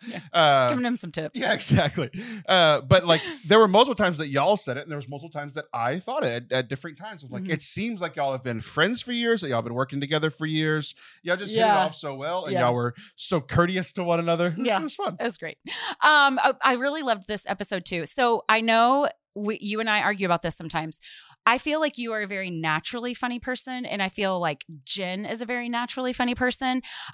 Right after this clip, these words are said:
Speaker 1: I feel like I might have funny moments, and they're usually on accident, you know? And so I really admire people that can be quick and humorous on the spot. Do you have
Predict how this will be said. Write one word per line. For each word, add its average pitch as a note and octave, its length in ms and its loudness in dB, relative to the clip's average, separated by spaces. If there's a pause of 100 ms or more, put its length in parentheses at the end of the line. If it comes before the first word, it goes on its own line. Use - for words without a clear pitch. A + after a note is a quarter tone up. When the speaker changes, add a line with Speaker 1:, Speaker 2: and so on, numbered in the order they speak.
Speaker 1:
I C4 400 6
feel D4 240 0
like A3+ 280 4
I G#3 140 2
might G#3 220 2
have F#3+ 180 -4
funny G#3+ 380 -4
moments, G3+ 460 -2
and G#3 120 -2
they're F#3+ 80 -2
usually F#3 340 -4
on E3+ 240 0
accident, - 720 -8 (380)
you A3 120 2
know? G#3+ 180 2
And A3+ 180 0
so B3 200 0
I A3+ 180 6
really B3+ 880 -4 (220)
admire F#3+ 840 -4 (240)
people G#3+ 540 -6
that F#3+ 120 -6
can G#3 140 -6
be F#3+ 140 -4
quick - 400 -4 (100)
and F#3+ 400 -4
humorous G3 560 -8 (160)
on F3 200 -4
the F3 60 -8
spot. E3 420 -2 (880)
Do D#4 400 2
you B3 340 -2
have F3 680 0